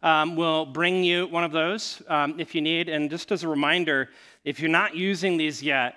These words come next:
um, I just continue, I wanna continue to point you back to this because there's so much good stuff in here for you to engage with this, uh, throughout, uh, every, every week, kinda even every day if that's what you'd like. So,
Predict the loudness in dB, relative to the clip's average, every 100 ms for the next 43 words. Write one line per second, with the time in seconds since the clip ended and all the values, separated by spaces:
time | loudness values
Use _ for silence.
0 | -12 _ 2 4 4 2 -2 -4 -6 -6
1 | -4 -4 -2 0 2 0 -2 -2 0 0
2 | 0 -2 -4 -2 0 0 -2 -6 -6 -8
3 | -12 -10 -8 -6 -4 -2 -2 -4 -4 -6
4 | -4 -4 -2 -2 -6 -2 0 -2 -6 -20
5 | _ -4 0 0 0 -2 -2 0 0 2
6 | 0 -2 -8 -12 -12 -6 -4 -2 -4 -4
7 | -6 -2 -2 -2 -4 0 0 -2 -8 -10
8 | -2 -2 0 -4 -2 -2 -2 -4 -14 _
9 | -6 -4 -2 -4 -4 -4 -4 -4 -6 -6
10 | -4 -4 -4 -4 -2 -2 -2 -6 -8 -8
11 | -10 -8 -8 -6 -6 -8 -10 -4 -4